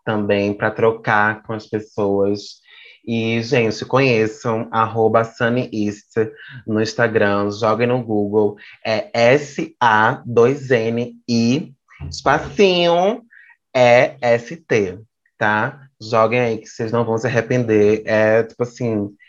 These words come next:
sinistro, como diria a própria Aventura, inclusive, porque a gata realmente é incrível.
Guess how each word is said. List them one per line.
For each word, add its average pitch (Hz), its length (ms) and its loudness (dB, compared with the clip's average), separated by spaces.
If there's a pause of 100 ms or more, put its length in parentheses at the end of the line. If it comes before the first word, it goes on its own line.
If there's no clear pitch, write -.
(1160)
sinistro, 123 960 0
como 117 260 0
diria 113 280 0
a 110 40 0
própria 113 280 0
Aventura, 120 560 -2
inclusive, 110 1040 0
porque 107 240 -8
a 110 60 0
gata 104 240 -2
realmente 113 500 0
é 113 120 2
incrível. 117 840 -2